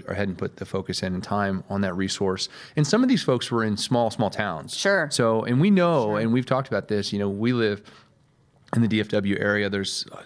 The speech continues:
Speaker 1: this is like church central. There's so many great churches and,
Speaker 2: Mm-hmm.
Speaker 1: and they have a lot more resources, but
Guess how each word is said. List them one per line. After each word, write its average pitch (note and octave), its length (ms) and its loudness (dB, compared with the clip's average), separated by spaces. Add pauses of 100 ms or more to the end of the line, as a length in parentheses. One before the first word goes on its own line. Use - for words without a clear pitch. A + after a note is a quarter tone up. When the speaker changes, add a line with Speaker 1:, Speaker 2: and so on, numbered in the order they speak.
Speaker 1:
this G#2+ 240 -6
is F#2+ 120 -4
like F#2+ 220 -4
church - 320 -2
central. G2 400 -2
There's F2+ 160 -4
so B2 220 2
many G#2+ 140 2
great G2 240 -2
churches G2 480 0
and, G#2 120 2
Speaker 2:
Mm-hmm. E3 400 0
Speaker 1:
and G#2+ 80 2
they G#2+ 60 4
have G#2+ 100 0
a G2+ 40 2
lot G#2 180 0
more G#2+ 140 0
resources, G2+ 560 -2
but G2+ 180 0